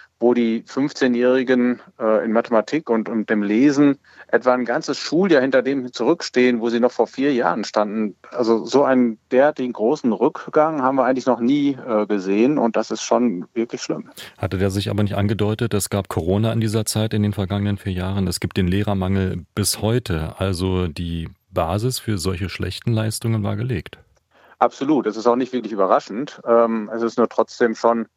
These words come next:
Speaker 1: äh, schlimm insgesamt für uns zu sehen. Es ist tatsächlich so, dass wir ja vor, vor gut zwanzig Jahren den pisa-Schock hatten. Äh, die Ergebnisse aus dem Jahr zweitausend haben dazu geführt, dass insgesamt viel mehr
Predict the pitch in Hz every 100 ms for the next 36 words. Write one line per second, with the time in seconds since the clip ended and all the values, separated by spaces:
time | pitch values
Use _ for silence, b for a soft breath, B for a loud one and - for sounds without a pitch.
0 | b b b - 117 107 104 101 76 76
1 | - - - 139 147 110 110 110 107 107
2 | 110 110 - 110 110 92 107 135 - 135
3 | 143 151 123 110 131 143 B B B B
4 | B _ 127 123 131 123 127 123 120 _
5 | _ - 117 123 127 131 139 143 135 131
6 | 123 - 156 151 123 113 - 156 - 110
7 | 110 - - 117 113 107 - 131 104 117
8 | 127 120 110 - 110 110 110 - - 101
9 | 101 120 131 131 123 120 117 - 117 110
10 | 131 127 - 131 147 135 123 127 123 -
11 | 131 139 135 131